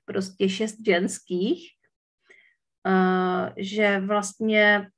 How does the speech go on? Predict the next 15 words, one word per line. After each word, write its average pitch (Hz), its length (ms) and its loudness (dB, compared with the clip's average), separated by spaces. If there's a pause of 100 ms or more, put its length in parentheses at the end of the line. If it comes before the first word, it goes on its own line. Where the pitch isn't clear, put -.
(140)
někteří 220 400 -2
lidé 214 240 2
mají 214 180 0
třeba 220 260 -6
tendenci 220 600 2
hodně 226 380 -2
pomáhat 220 500 0
ostatním 214 460 -2
a 208 80 6
úplně 311 680 4
se 240 160 0
vykašlat 233 500 -4
na 233 160 -6
sebe, - 540 -8
jo. - 40 -16